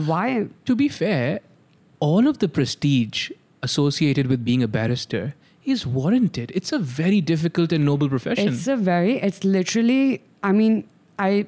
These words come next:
Speaker 1: I don't, I don't believe medicine is the hardest, you know, field or, like, something.
Speaker 2: Really?
Speaker 1: I, I don't think so. I
Speaker 2: Hmm।
Speaker 1: mean, it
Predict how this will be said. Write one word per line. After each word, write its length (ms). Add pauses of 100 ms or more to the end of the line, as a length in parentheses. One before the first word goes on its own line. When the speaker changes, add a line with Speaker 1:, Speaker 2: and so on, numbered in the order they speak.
Speaker 1:
I 100
don't, 460
I 180
don't 140
believe 580 (220)
medicine 340
is 140
the 80 (100)
hardest, 500 (220)
you 160
know, 280 (440)
field 420
or, 180 (120)
like, 120 (120)
something. 140
Speaker 2:
Really? 580 (440)
Speaker 1:
I, 120 (520)
I 40
don't 180
think 200
so. 360 (140)
I 60
Speaker 2:
Hmm। 60
Speaker 1:
mean, 200 (260)
it 100